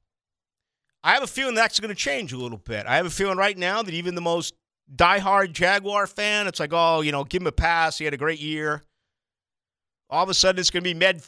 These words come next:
mid-February or mid-March, early April, and that play's gonna come up, and you're gonna say, "Damn it. How in the hell did he drop that ball?"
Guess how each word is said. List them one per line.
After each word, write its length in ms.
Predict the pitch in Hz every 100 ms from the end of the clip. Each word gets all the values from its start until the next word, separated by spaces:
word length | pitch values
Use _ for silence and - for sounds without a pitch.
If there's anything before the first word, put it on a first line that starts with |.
| _
mid-February 920 | 196 175 - 202 190 196 202 196 202 185
or 60 |
mid-March, 760 | 160 190 185 185 190 196 180 180
early 280 | 190 175
April, 520 | 190 208 - 190 196 180
and 160 | 147
that 180 | 147 -
play's 340 | - 202 208
gonna 120 | 202 175
come 240 | - 185
up, 160 | 196 170
and 80 |
you're 80 | 156
gonna 140 | 147 131
say, 220 | - - _ _ -
"Damn 240 | - -
it. 320 | - - - - _ _
How 240 | - 254 254
in 60 |
the 60 | 175
hell 160 | 190
did 100 | 180
he 40 | 156
drop 340 | 135 175 -
that 240 | 165 135 -
ball?" 440 | 156 208 -